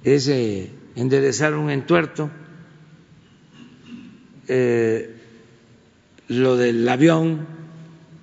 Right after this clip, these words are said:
que tenemos que, eh,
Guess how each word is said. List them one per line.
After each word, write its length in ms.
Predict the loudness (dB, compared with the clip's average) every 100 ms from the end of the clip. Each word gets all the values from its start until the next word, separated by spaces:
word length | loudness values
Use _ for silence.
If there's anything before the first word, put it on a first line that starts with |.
| -20 -20 _ _
que 120 | -4
tenemos 480 | -2 0 0 -2 -4
que, 760 | -2 2 2 0 -6 -20 -20 -8
eh, 580 | -4 -2 -2 -4 -6